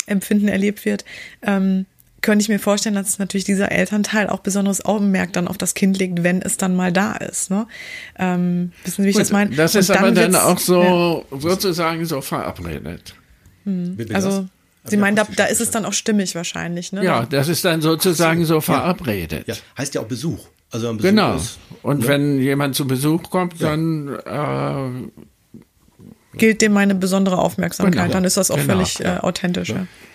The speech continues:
Speaker 3: Was dann generell wichtig ist, ich verpflege dann die Mutter oder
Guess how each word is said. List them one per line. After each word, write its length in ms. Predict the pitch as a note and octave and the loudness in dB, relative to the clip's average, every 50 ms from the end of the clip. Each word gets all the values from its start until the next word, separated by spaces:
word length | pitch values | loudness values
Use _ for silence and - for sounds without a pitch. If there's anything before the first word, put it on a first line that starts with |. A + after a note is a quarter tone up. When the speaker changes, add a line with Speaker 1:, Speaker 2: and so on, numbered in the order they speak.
| - - _ - | -20 -20 _ -14
Speaker 3:
Was 760 | - - C3 C3+ C3 C3+ C#3 C#3 C3+ - - - - - - _ _ _ _ _ _ _ _ _ _ _ _ _ _ _ _ _ _ _ _ _ _ _ _ _ _ _ _ _ _ _ _ _ _ - | -10 -8 -6 -4 -2 -2 -2 -2 -2 -2 -4 -6 -6 -10 -12 _ _ _ _ _ _ _ _ _ _ _ _ _ _ _ _ _ _ _ _ _ _ _ _ _ _ _ _ _ _ _ _ _ _ -14
dann 580 | - E2 G#2+ C3 C3 A#2 A2 A2+ B2 A#2+ G#2 - - _ _ _ _ _ _ _ _ _ _ _ _ _ _ _ _ _ _ _ - | -10 -4 0 0 2 2 2 2 2 2 0 -2 -6 _ _ _ _ _ _ _ _ _ _ _ _ _ _ _ _ _ _ _ 0
generell 560 | B2 C3 E3 G#3 A3+ G#3 G#3+ G#3 G3 F#3 F#3 | 2 4 4 4 4 4 4 2 2 2 0
wichtig 520 | F3+ E3+ E3+ - - - - D#3+ D3 - - | 0 0 0 -2 -6 -4 -4 -4 -4 -6 -6
ist, 580 | - - C3+ D3 D3 - - - - - - - - _ _ _ _ _ _ _ _ _ _ _ _ _ _ _ _ _ | -6 -4 -4 -4 -4 -4 -6 -8 -8 -10 -12 -12 -16 _ _ _ _ _ _ _ _ _ _ _ _ _ _ _ _ _
ich 160 | - C3 B2+ | -6 -6 -4
verpflege 640 | - - B2+ A2+ - - - C#3 D3 C#3+ C3+ C3+ C3 | -4 -6 -6 -6 -6 -4 -2 0 0 0 0 0 0
dann 480 | B2+ - D3 C#3+ D3+ F3 F3+ G3 A3 G#3+ - _ _ _ _ _ _ _ _ _ _ _ - | 0 0 0 2 2 2 2 2 0 -2 -4 _ _ _ _ _ _ _ _ _ _ _ 0
die 80 | B2+ | 2
Mutter 640 | A#2+ A#2+ B2+ D3 G3+ G#3+ - G#3 F#3+ F#3 F3+ G#3+ G3 - - - - - | 4 4 4 4 2 2 2 2 2 2 0 -2 -4 -8 -14 -20 -14 -8
oder 280 | - - F2+ E2 - - | -6 -4 -4 -4 -6 -8